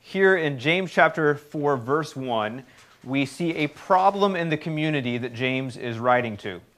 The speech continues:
an area where they are not living by faith. James four one begins. It says, "What causes quarrels and what causes fights among you?"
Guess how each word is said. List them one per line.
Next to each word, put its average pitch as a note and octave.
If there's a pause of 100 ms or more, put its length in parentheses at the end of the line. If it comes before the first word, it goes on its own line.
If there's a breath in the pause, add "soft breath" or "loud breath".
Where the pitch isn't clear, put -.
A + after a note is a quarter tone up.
(440 soft breath)
an D#3
area G3
where E3
they F3
are E3
not D#3+
living C#3
by B2+
faith. - (2750)
James D3+
four D#3
one C3+
begins. A2+
It A#2
says, C3
"What D3+
causes D3
quarrels A#2
and B2+
what C#3+
causes B2
fights - (400 soft breath)
among C3+
you?" F#2+